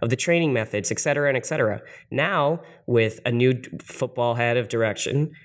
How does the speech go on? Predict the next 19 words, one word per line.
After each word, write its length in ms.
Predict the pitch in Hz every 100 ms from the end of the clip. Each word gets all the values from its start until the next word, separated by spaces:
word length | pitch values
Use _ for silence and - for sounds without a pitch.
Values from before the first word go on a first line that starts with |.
| _
or 180 | 123 117
a 100 | 120
new 320 | 131 135 120 - - -
football 320 | 131 120 113
head 260 | 110 117
in 220 | 131 110 107 - - -
Raul 320 | 131 120 123
Sanieri, 640 | - 113 113 110 127 147
and 80 | 117
then 80 | 113
you 120 | 117
also 240 | 110 117
have 200 | 110 110
the 60 | 107
head 120 | 117
of 80 | 110
recruitment 480 | 110 131 131 143 156
in 220 | 117 110 - -
S-, 180 | -